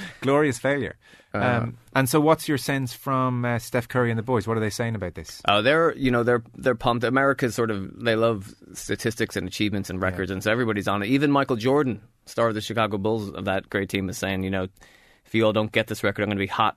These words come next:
Speaker 2: and I'm gonna blame you.
Speaker 1: Yeah.
Speaker 2: So, like, I, I think everybody wants them to do it.
Speaker 1: Oh, so Jordan's not sitting there going, "Come on, the Grizzlies."
Speaker 2: No, it's weird.
Speaker 1: Okay.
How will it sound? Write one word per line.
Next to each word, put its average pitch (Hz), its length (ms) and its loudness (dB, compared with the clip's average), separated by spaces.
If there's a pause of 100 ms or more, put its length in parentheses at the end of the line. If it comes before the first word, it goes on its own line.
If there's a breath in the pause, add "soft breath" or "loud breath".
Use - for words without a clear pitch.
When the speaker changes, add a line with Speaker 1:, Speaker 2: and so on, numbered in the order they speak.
Speaker 2:
and 101 100 -6
I'm 101 60 -4
gonna 98 120 -2
blame 101 380 -2
you. 92 120 -10 (180)
Speaker 1:
Yeah. 95 140 -2
Speaker 2:
So, 110 180 2
like, 107 160 0 (280)
I, 151 120 4 (100)
I 139 80 6
think 156 160 4
everybody 143 260 4
wants 117 320 0
them 104 120 -4
to 101 80 -6
do 95 260 0
it. - 160 -10
Speaker 1:
Oh, 139 140 0
so 127 200 -4
Jordan's 131 380 2
not 120 140 0
sitting 113 160 -4
there 104 100 -2
going, 101 240 -2
"Come 117 240 -2
on, 113 220 0
the 101 100 -4
Grizzlies." 110 380 -2
Speaker 2:
No, 117 320 4
it's 113 120 -2
weird. 120 280 2
Speaker 1:
Okay. 113 180 0